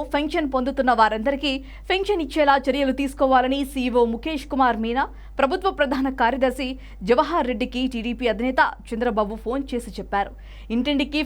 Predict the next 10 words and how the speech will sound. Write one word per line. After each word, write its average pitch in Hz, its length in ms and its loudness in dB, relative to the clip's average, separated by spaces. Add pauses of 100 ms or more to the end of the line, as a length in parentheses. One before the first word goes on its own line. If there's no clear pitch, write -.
పింఛన్లు 285 460 0
పంపిణీ 247 280 0 (100)
చేసేలా 254 380 4 (420)
తొందరగా 311 360 4 (120)
చర్యలు 262 340 2
తీసుకోవాలని 233 600 0
కూడా 233 220 2
కోరారు. 196 280 -2 (320)
పింఛన్ల 359 420 2
పంపిణీకి 302 480 0